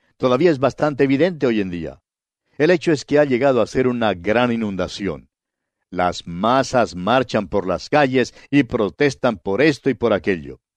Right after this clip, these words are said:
Están marchando por todo el mundo. Parece que hay una tendencia hacia el descontento y el disgusto. Amigo oyente, la vida le amargará ciertamente a menos que usted vea la mano de Dios,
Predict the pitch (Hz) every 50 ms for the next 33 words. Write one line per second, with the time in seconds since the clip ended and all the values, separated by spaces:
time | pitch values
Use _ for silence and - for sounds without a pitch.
0 | _ _ _ - 151 143 - 180 185 180 160 139 117 - - 156 165 160 156 143
1 | - 156 156 135 - 208 240 247 208 151 120 107 95 85 69 67 65 _ _ _
2 | _ _ _ _ _ _ _ _ _ _ - 147 170 151 127 135 123 131 135 135
3 | 131 123 107 - 101 92 85 101 123 139 127 - - 113 107 95 85 - - 101
4 | 95 95 107 95 - - 104 95 87 80 - 139 143 139 120 - 117 113 110 104
5 | 95 98 90 87 110 120 98 - - - - - _ _ _ _ _ _ _ _
6 | _ _ _ _ _ _ _ _ _ _ - 69 71 95 107 98 87 82 104 107
7 | 90 73 95 95 85 - _ _ _ _ _ _ _ _ _ 92 87 85 85 82
8 | 117 131 147 139 127 123 117 117 110 104 104 101 101 95 95 92 98 131 135 -
9 | - 120 123 117 101 - 104 113 135 139 120 - 127 113 - - - - - 107
10 | 107 107 127 147 170 165 139 - - - 113 92 - - 147 135 113 92 82 101
11 | 127 165 175 160 139 127 117 104 101 123 143 147 135 117 104 98 90 101 127 135
12 | 135 120 -